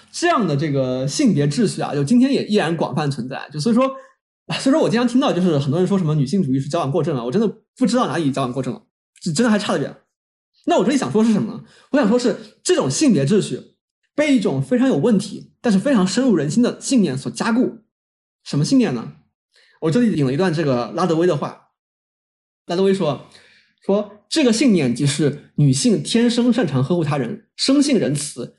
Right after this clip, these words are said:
比男性更加无私，并且更乐于自我牺牲。他假定了如下前提：即一个贤妻良母完全可以游刃有余地应对挑战，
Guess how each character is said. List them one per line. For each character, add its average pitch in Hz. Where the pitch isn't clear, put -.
比 170
男 151
性 196
更 220
加 175
无 143
私， 202
并 196
且 131
更 151
乐 170
于 127
自 180
我 -
牺 -
牲。 131
他 311
假 180
定 208
了 214
如 151
下 202
前 -
提： -
即 202
一 185
个 285
贤 226
妻 -
良 226
母 202
完 220
全 208
可 196
以 151
游 143
刃 214
有 135
余 123
地 -
应 214
对 180
挑 139
战， -